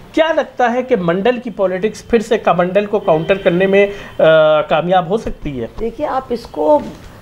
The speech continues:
Speaker 2: बहुत, अ, संकीर्ण तरीके से रख रहे हैं और संकीर्ण तरीके से देख रहे हैं। ये जो बहस है ये आज की बहस नहीं है।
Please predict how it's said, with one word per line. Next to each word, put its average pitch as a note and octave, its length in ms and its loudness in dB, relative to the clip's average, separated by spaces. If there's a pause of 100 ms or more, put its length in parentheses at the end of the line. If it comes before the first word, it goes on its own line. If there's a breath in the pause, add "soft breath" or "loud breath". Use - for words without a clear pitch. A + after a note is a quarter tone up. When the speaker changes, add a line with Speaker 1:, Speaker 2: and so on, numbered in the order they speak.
(160)
Speaker 2:
बहुत, A#3+ 460 2
अ, G#3 400 4
संकीर्ण F#3+ 560 -4
तरीके A#3 400 2
से A3+ 140 0
रख F#3 260 0
रहे G3+ 140 0
हैं A#3 80 2
और B3+ 80 6
संकीर्ण G3 500 0
तरीके F#3 380 2
से E3+ 120 -2
देख D3 340 -2
रहे G#2 100 -4
हैं। F2 100 -8 (640 loud breath)
ये F#3+ 320 4
जो C#4+ 200 4
बहस F#3+ 480 0
है A3+ 100 4
ये A3+ 120 2
आज F#3+ 440 0
की A#3 120 -4
बहस E3+ 360 0
नहीं D3+ 220 -2
है। G2 180 -8